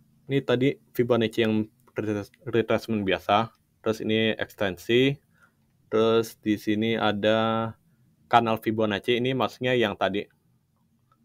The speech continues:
eh, apa, Fibonacci channel sebutannya. Nah, terus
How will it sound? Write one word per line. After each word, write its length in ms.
eh, 320
apa, 260
Fibonacci 540
channel 400
sebutannya. 480
Nah, 260
terus 340